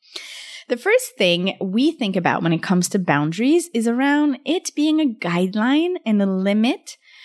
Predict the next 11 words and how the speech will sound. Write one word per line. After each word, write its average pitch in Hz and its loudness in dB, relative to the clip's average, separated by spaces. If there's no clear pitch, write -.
we 240 2
set - -6
for - -2
ourselves 220 0
and 247 0
others 196 0
in 180 2
our 170 2
life, - -8
which 220 0
defines 214 0